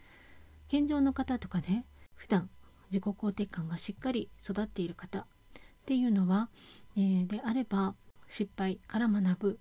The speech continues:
というやり方をやってもいいのかもしれません。ただし、その失敗っていうのも、どちらのやり方を採用するにしても、その自己肯定感を下げないため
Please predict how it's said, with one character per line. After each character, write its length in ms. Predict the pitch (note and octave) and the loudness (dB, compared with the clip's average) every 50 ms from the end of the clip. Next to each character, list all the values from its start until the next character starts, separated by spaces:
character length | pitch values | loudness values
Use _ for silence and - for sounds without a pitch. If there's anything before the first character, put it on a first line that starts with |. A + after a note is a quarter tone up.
| - - | -10 -6
と 100 | - G#3 | -2 0
い 120 | G3 G3 | 2 2
う 80 | G3 F#3 | 2 2
や 100 | F#3 F3+ | 0 0
り 80 | F3 F3+ | -2 -4
方 320 | - F3 - - F#3+ G3 | -8 -8 -4 -2 0 2
を 180 | A3+ A#3+ B3 - - - | 2 0 -2 -4 -8 -4
や 100 | - F#3 | -4 -4
っ 40 | - | -4
て 160 | - - A3 | -2 0 2
も 240 | A3+ B3 A3+ G#3+ - - | 4 4 2 0 -4 -2
い 100 | - G3 | 0 0
い 40 | F#3 | 0
の 100 | - - | 0 -4
か 100 | - - | -4 -2
も 100 | G#3+ G#3 | 0 0
し 120 | F#3+ - G3 | 0 -2 -4
れ 60 | F#3+ | -6
ま 120 | F3+ F#3+ | -6 -6
せ 120 | - - E3+ | -4 -4 -4
ん。 80 | - - - - _ - | -6 -6 -18 -20 _ -12
た 120 | - - C#4+ | -4 0 2
だ 120 | B3 G#3 | 2 2
し、 300 | F#3 - - G3 - - _ _ _ _ _ - | 2 0 -4 -4 -6 -6 _ _ _ _ _ -6
そ 140 | - - G#3 | 2 4 6
の 200 | G#3+ A3 B3 - - | 6 4 2 -4 -8
失 240 | - - - - - - | -8 -8 -8 -8 -8 -6
敗 160 | B3+ B3+ C4+ | -4 -4 -6
っ 40 | - - - - - _ - | -6 -12 -20 -20 -20 _ -4
て 80 | - | 0
い 60 | A#3+ B3 | 0 2
う 80 | B3 | 4
の 100 | A3+ G3+ | 4 4
も、 260 | F3+ F3 F#3 G3 G3+ G3+ _ _ - - - - - - - | 6 6 6 4 2 0 _ _ -20 -20 -18 -18 -16 -12 -12
ど 60 | G3+ | -10
ち 160 | - - C4+ | -4 -2 0
ら 120 | C#4 C#4 | 2 2
の 240 | C#4 C#4+ C#4 C4+ C4 - - - _ _ - | 2 2 2 0 -2 -6 -18 -20 _ _ 0
や 100 | - A3 | 0 2
り 80 | A3+ A3 | 2 2
方 300 | - G#3+ G#3+ - G#3 G#3 | -2 -2 0 2 2 2
を 240 | G#3+ A3+ B3 C4+ - _ - - - | 2 0 -2 -4 -8 _ -20 -20 -18
採 300 | - - - G#3 G3 F#3+ | -8 -2 2 2 2 2
用 100 | G3+ F#3+ | 2 0
す 160 | F#3+ - - F#3+ | -2 -2 -2 -2
る 80 | G3+ | 0
に 100 | F#3 F3 | 0 -2
し 80 | F3 - | -2 -4
て 140 | - C4 B3+ | -2 2 4
も、 260 | B3+ C#4 D4 D4+ - - - - - - - - - - | 4 4 2 0 -4 -12 -20 -16 -8 -6 -6 -6 -6 -6
そ 120 | - - A3 | -2 0 2
の 80 | G#3+ | 2
自 180 | G#3 F#3+ - G#3 | 2 2 0 0
己 20 | |
肯 360 | - B3+ B3 - - C4+ B3+ - | 0 0 -2 -2 -2 -2 -2 -2
定 220 | - C#4 B3 A3+ | -2 -2 -2 -2
感 340 | - - - E3+ E3 D#3+ - F#4+ | -4 -4 -4 -4 -4 -4 -4 -4
を 80 | A3 | -4
下 160 | F#3 - G#3 | -2 -2 -2
げ 140 | G3+ - B3 | 0 2 2
な 100 | C4 D4 | 2 2
い 100 | B3+ G3+ | 2 0
た 120 | - F#3+ F#3+ | 0 -2 -2
め 160 | E3 - | -2 -4